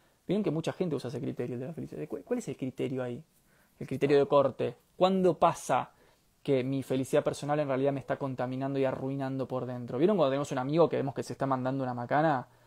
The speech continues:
que te la está pifiando, y uno quiere ir y decir, che, no, mirá, te va a hacer mal? ¿Y qué nos va a decir nuestro amigo? Bueno, pero yo soy feliz así.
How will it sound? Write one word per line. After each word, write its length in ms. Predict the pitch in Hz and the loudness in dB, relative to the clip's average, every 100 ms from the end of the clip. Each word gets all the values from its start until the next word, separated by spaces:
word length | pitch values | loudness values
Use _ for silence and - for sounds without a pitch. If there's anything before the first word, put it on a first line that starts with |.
| _ _ _ _ _ | _ _ _ _ _
que 80 | - | -8
te 80 | 110 | -6
la 80 | 107 | -4
está 160 | 123 | -4
pifiando, 640 | 120 - 139 151 147 123 - - - | -4 0 0 4 4 4 2 -18 -4
y 100 | 139 | 0
uno 280 | 135 127 - - | 0 -2 -4 0
quiere 400 | 170 160 151 139 | 8 10 10 10
ir 60 | |
y 40 | 156 | 8
decir, 220 | 143 135 | 4 0
che, 180 | - 151 | 2 4
no, 140 | 156 | 4
mirá, 420 | 147 151 156 127 - _ _ _ _ - | 6 8 8 6 -4 _ _ _ _ 0
te 100 | 131 | 2
va 60 | |
a 20 | |
hacer 240 | 156 165 139 | 2 2 0
mal? 460 | 160 185 143 123 - _ _ _ _ - | 2 4 2 -2 -8 _ _ _ _ 0
¿Y 120 | 156 | 12
qué 100 | 202 | 12
nos 140 | 202 | 12
va 80 | 175 | 8
a 20 | |
decir 240 | 170 143 143 | 8 6 2
nuestro 240 | 131 135 | -2 -6
amigo? 320 | 131 127 123 - | -6 -6 -6 4
Bueno, 440 | 175 208 170 143 | 6 8 6 0
pero 160 | 151 151 | 0 0
yo 200 | - 277 | 0 0
soy 200 | 175 143 | 0 -2
feliz 440 | 131 175 165 - | 4 6 6 4
así. 280 | 127 127 | -12 -12